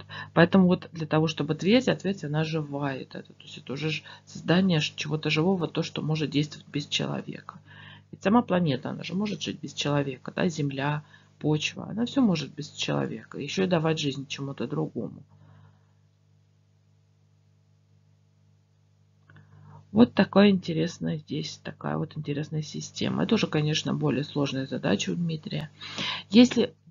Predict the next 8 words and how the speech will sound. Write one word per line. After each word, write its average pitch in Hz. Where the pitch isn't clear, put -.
Дмитрия 202
он, 139
здесь 180
уже 170
как 151
раз 170
вот 147
эта 160